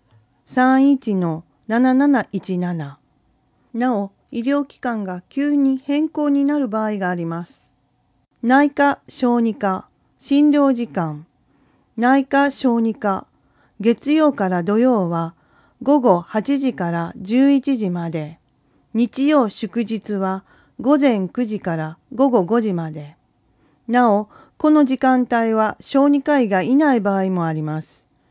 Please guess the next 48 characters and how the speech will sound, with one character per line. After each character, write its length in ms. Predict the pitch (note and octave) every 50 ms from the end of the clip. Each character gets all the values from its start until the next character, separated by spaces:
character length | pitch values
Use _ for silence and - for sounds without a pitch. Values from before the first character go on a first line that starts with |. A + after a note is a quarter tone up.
| _ _ _ -
電 320 | G3+ B3 C4+ C#4 C#4+ C#4+
話 100 | C#4+ C#4
に 160 | C4+ C#4 C#4
て 300 | B3 - G3+ F#3+ G3 - -
お 100 | G#3 G#3+
問 240 | - B3 A#3+ A#3+ A#3+
い 40 |
合 80 | A#3 A3+
わ 100 | A3 A3
せ 120 | A3 A3
く 120 | G3+ - F#3
だ 140 | F#3 F#3 F3
さ 240 | F3+ - F3+ D#3+
い。 140 | D3+ C#3+ - - _ _ _ _ _ _ _ _ _ _ _ _ _ _ _ _ _ _ _ _ _ -
東 280 | D4+ D#4 D4+ C#4 B3+
予 160 | A3 F#3 F3+ -
東 260 | - A#3+ A3+ G3+ F#3
部、 240 | D3+ D#3+ D#3+ D#3+ - _ _ _ _
山 320 | - - C4 C4 C4 C#4
市 260 | C4+ - - D3 - - _
子 140 | - - B3+
ど 120 | A3+ C#4 C#4
も 120 | C#4 C#4
休 260 | C4 - D4 D#4 D#4
館 260 | - - C#4+ C#4 C#4
セ 220 | C4+ - C4+ B3 G#3
ン 80 | G3
タ 320 | - - D3+ C#3+ C#3 C#3 _ _ _ _ _ _ _ _ _ _ _ _ _ _
ー。 40 | -
月 280 | F#3+ A#3 A3+ - - C4+
曜 220 | D4+ E4 D#4+ D4
か 160 | - - G3+
ら 140 | F#3+ F3+ F3
土 160 | E3+ F#3 F#3+
曜 300 | G3+ A3+ A#3+ A#3 G3 F3
は 240 | D#3+ E3 D#3+ D#3+ D#3+ - _ _ _ _ _ _ _ _ -
午 200 | - B3 C#4+ D4+
後 180 | B3+ B3+ G#3 F#3
九 220 | - - - C4+
時 140 | A3+ A#3 A3+
か 180 | - F3+ E3+ E3+
ら 260 | E3+ D#3 D#3+ D#3+ - _ _ _ _ _ _
翌 300 | A3+ A#3 A#3+ - C#4+ C#4
朝 360 | C4 - B3+ B3 A#3+ A3 - _
六 300 | - F#3 G#3+ G#3 - D4
時 140 | B3+ A3 G3
ま 200 | F#3 F3+ F3 F3
で。 300 | D#3+ F3 D#3+ D3+ D#3+ -